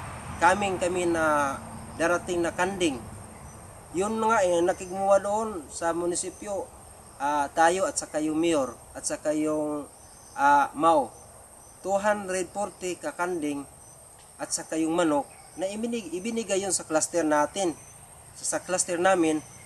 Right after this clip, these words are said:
upang gaano makasustainable yung kahirapan na kahit ka-, kaunti, mabawasan naman. At saka yung, ah, shader machine.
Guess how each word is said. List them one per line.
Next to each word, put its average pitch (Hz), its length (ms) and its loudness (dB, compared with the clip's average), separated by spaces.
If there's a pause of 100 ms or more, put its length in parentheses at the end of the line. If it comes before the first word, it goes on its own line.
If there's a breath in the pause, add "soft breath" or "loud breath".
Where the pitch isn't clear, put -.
(100)
upang 180 560 2
gaano 196 560 6 (320)
makasustainable 170 960 -2
yung 151 480 -2 (160)
kahirapan 165 640 2
na 151 80 0 (320 loud breath)
kahit 208 240 -2
ka-, 196 240 -2
kaunti, 185 480 -2 (640)
mabawasan 175 640 2
naman. 139 240 -2 (800)
At 160 160 -6
saka 196 240 0
yung, 208 240 -4 (1120)
ah, 170 160 -4
shader 185 320 0
machine. 202 480 0